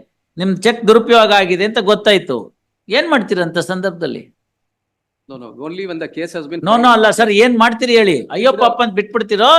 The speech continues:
Speaker 1: ಏನಾರು ಮಾಡ್ತೀರೋ?
Speaker 2: We should have filed a notice or stop payment. We should have taken some precautions.
Speaker 1: ಪ್ರಿಕಾಷನ್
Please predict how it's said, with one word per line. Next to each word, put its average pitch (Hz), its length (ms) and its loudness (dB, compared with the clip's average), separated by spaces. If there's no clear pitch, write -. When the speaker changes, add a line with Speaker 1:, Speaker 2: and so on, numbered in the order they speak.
Speaker 1:
ಏನಾರು 233 240 2
ಮಾಡ್ತೀರೋ? 208 460 0
Speaker 2:
We 160 100 -8
should 175 160 -12
have 185 140 -10
filed 160 300 -10
a - 20 -2
notice 143 400 -10
or 123 40 -18
stop 131 260 -10
payment. 131 280 -10
We 131 100 -18
should 139 160 -12
have 131 100 -10
taken 143 260 -10
some 143 180 -10
precautions. 143 440 -6
Speaker 1:
ಪ್ರಿಕಾಷನ್ 226 540 2